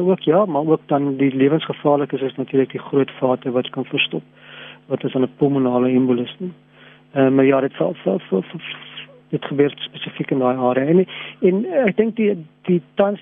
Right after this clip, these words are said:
dink mense dit is maar meestal as gevolg van die hyperinflammatoriese sindroom wat ontwikkel. Dis 'n intrama-, inflammatoriese respons op die virusinfeksie. So dis nie die virus self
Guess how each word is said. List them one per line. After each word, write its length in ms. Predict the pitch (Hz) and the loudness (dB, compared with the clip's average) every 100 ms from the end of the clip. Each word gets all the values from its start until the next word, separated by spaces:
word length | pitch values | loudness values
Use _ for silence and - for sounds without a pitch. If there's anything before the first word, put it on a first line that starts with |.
| - | -4
dink 200 | 170 175 | -4 -4
mense 300 | 160 160 175 | -4 -2 -2
dit 100 | 151 | -2
is 80 | - | -2
maar 180 | 147 139 | 0 0
meestal 400 | 139 143 143 160 | 0 0 0 -2
as 80 | - | -4
gevolg 360 | 143 - 151 - | -8 -2 -2 0
van 140 | 151 143 | -4 0
die 240 | 139 127 | 2 2
hyperinflammatoriese 1120 | 131 - 160 143 - 139 123 - 156 151 - | 0 -2 -4 -4 -10 -10 -8 -2 0 0 -2
sindroom 560 | 135 - 139 127 127 131 | -10 -6 -4 2 2 2
wat 160 | 127 135 | -2 -6
ontwikkel. 460 | 123 120 - 139 - _ _ _ _ _ - - | -6 -6 -6 -8 -10 _ _ _ _ _ -20 -12
Dis 140 | 143 160 | -6 0
'n 100 | 139 | 2
intrama-, 380 | 135 135 131 131 | 2 2 0 -2
inflammatoriese 1000 | 240 151 - 135 - - 160 156 - 156 143 - - - | 0 0 0 0 0 2 2 2 2 0 0 -10 -20 -10
respons 580 | 139 139 - - 185 - 381 | -4 -4 -4 0 0 0 0
op 200 | 190 - | 0 0
die 120 | 175 | -2
virusinfeksie. 760 | 135 143 156 151 - 156 - 185 | 0 0 0 -4 -6 -6 -2 -2
So 120 | - | 0
dis 140 | 143 | 0
nie 80 | 208 | 2
die 120 | 180 | 2
virus 420 | 131 135 147 - - | 4 2 2 -2 -2
self 280 | 170 160 | 0 0